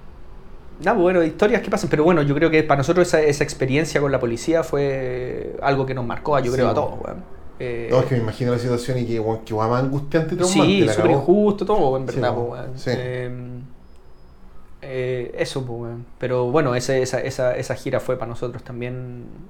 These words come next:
Speaker 1: espectacular, pues, y de ahí ya nuestro siguiente paso era Estados Unidos, po, weón.
Speaker 2: Mm.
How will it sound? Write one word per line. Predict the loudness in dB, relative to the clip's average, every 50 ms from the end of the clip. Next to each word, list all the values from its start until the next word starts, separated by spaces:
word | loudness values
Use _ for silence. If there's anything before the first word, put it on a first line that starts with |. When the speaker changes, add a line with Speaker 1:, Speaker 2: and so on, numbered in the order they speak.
| -20 -20 -20 -20 -16
Speaker 1:
espectacular, | -12 -12 -10 -8 -6 -6 -6 -6 -6 -8 -8 -8
pues, | -6 -4
y |
de | -4
ahí | -2 -2 -2 -2
ya | -2 -2
nuestro | -2 -4 -6 -8 -8
siguiente | -8 -6 -6 -4 -6 -4 -4 -4 -6 -6 -6 -12 -16 -4 0
paso | 0 0 0 0 -2 0 0
era | 0 0 0 -2 -2 -4 -4 -6 -8 -8 -10 -12 -12 -12 -12
Estados | -8 -4 -4 -4 -4 -6 -8
Unidos, | -10 -10 -10 -12 -12
po, | -14 -12
weón. | -8 -6 -4 -4 -4 -4
Speaker 2:
Mm. | -6